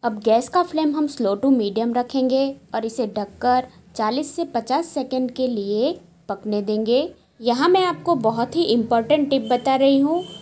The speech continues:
जब भी आप अप्पम को पलटें तो वो ऊपर की तरफ से एकदम ड्राई हुए नहीं होने चाहिए। अगर ये ऊपर की तरफ से एकदम ड्राई हो गए और उसके बाद आप इसे पलटेंगे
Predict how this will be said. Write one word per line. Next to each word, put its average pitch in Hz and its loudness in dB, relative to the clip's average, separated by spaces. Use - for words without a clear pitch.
जब 226 2
भी 359 2
आप 330 -2
अप्पम 262 -2
को 269 6
पलटें 240 -2
तो 277 0
वो 330 0
ऊपर 359 2
की 370 -2
तरफ 277 -2
से - -4
एकदम 240 2
ड्राई 208 -2
हुए 240 0
नहीं 226 -2
होने 240 2
चाहिए। 262 0
अगर 262 4
ये 359 2
ऊपर 247 4
की 370 4
तरफ 269 4
से 262 2
एकदम 233 8
ड्राई 208 4
हो 247 8
गए 262 6
और 254 4
उसके 247 4
बाद 214 6
आप 294 8
इसे 294 0
पलटेंगे 285 6